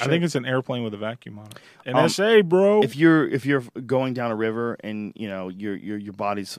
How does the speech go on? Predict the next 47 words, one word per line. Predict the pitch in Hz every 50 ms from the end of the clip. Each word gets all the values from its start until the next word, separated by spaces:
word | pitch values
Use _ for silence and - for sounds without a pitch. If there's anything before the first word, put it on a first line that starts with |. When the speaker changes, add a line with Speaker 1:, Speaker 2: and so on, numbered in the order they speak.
| - -
Speaker 2:
flailing | - - - - - 110 117 113 113 113 110 110 113 110
and | 107 101 -
flailing | - - 110 110 104 104 104 104 101 101
around, | 95 98 101 101 101 101 101 98 90
like, | 87 95 95 92 - - - - _ _
and | 104 110 113
you | 110 110
try | - - 131 120 117 110
to, | 107
like, | 104 104 101 98 - _ _ _ - - _
control | - - 117 - - 123 117 117 117
it, | 117 - -
you | 127 127
can't | - - 185 185 139 110
control | 110 95 - - 95 69 64 64
it. | 57 _ _ _ _ _ _ -
You | 110
know, | 110 107 104 107
if | 85 107 -
you're | 147 147
bouncing | 123 101 - 123 120 120 117 - 127
off | 117 110 110 110
rocks | 110 110 107 110 107 107 - - -
and | 120 113
shit | - - - 127 117 113 -
and | 90 110 113
you're | 120 117 113
completely | 110 - 127 113 - - 147 120 123 120
out | 110
of | 110
control | 113 - - 131 117
in | 113
the | 110
white | 101 104 104 85 62
waters, | 92 107 110 110 101 -
you | 127 117
can't | - 170 156 135
control | 110 110 - - - 78 50 50
it. | - _ _ - - - _ _ -
The | 120 127
difference | 117 107 151 160 156 - 180 160 139 -
between | 135 127 - - 139 131 123 120 117 113 110 110 107 - -
that | - - 98 87 101 110 110 113 120 120 107 - _ _ _ _
and | - 113 107 101 101 - -
a | 98
psychedelic | - - - 131 117 104 107 101 110 113 120 -
trip | - 156 143 143 139